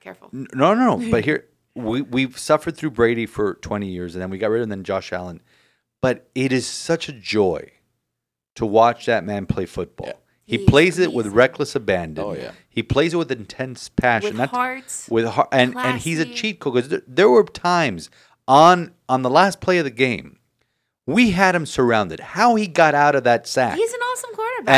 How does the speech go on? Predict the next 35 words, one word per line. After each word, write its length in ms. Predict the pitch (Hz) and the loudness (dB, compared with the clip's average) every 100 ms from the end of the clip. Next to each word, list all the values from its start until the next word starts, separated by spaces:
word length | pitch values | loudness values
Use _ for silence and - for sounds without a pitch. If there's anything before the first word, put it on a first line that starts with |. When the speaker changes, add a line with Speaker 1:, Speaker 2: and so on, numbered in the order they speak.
| 135 | 4
Speaker 2:
And 80 | 123 | 0
the 120 | - | -10
thing 200 | 120 196 | -2 0
is 80 | 202 | 2
that 280 | 160 139 - _ _ _ _ - | 4 4 4 _ _ _ _ -10
because 420 | 113 127 - 214 226 | -8 -6 4 6 6
we 100 | 208 | 0
had 240 | 160 170 | 4 4
him 80 | 170 | 4
surrounded, 720 | 151 147 117 98 78 71 - - | 2 4 6 6 2 -6 -10 -12
Speaker 1:
Yeah. 140 | 87 - | -18 -10
Speaker 2:
because 220 | - 185 | 0 4
he 80 | 214 | 6
had 80 | 190 | 6
to 60 | |
scramble, 500 | 170 - 131 107 113 | 2 0 0 2 2
he 160 | 113 139 | 2 2
had 80 | 156 | 2
to 80 | 156 | 4
find 200 | 156 151 | 2 2
the 60 | |
first 300 | 143 170 185 | 0 -2 0
open 240 | 185 170 160 | -2 -2 -4
receiver. 340 | 123 113 98 | -4 -4 -2
The 100 | 104 | 2
open 180 | 123 160 | 2 0
receiver 180 | 147 160 | -4 -4
was 100 | 131 | -4
in 60 | 120 | -4
the 60 | |
middle 260 | 107 139 180 | -2 0 0
of 100 | - | -2
the 40 | |
field 300 | 120 98 101 | -4 -4 -4
Speaker 3:
Yep. 100 | 69 | -8